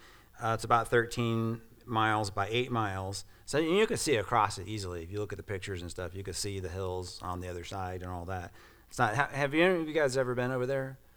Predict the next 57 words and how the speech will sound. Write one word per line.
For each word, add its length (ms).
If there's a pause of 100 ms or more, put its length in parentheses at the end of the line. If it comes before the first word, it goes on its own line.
(220)
to 100
Israel? 340 (1120)
One 140
person. 500
Yeah, 280
I, 280
I, 340
I 140
w-, 200 (160)
was 140
gonna 240
go 380
when 240
I 120
was, 260
uh, 380 (180)
younger, 340
not 180
long 180
after 240
I 40
was 100
out 160
of 80
college. 320 (480)
Um, 260
and 140
we 100
had 160
a 40
trip 220
planned, 340
and 100
I 80
booked 320
it 200
and 80
paid 240
for 140
it 60
and 60
did 100
everything, 240
and 100
then 0
they 100
canceled 420
it 60
because 200
they 100
said 240
it 80
was, 220 (600)
uh, 340 (120)
too 140
dangerous. 580 (460)
But 140